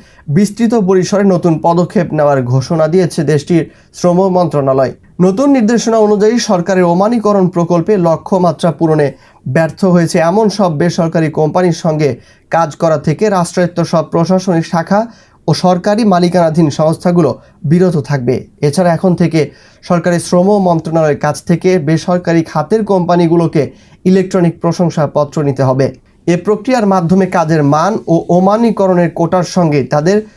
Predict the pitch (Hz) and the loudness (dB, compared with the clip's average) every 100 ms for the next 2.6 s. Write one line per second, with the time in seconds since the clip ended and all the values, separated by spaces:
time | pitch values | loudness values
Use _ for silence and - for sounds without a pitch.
0 | _ - 175 190 202 185 233 170 156 185 | _ -2 2 4 2 0 2 2 2 -2
1 | 170 156 131 135 160 160 180 156 156 143 | 0 -2 -4 -2 -2 0 0 0 0 0
2 | 160 147 147 143 143 | -2 -2 0 0 0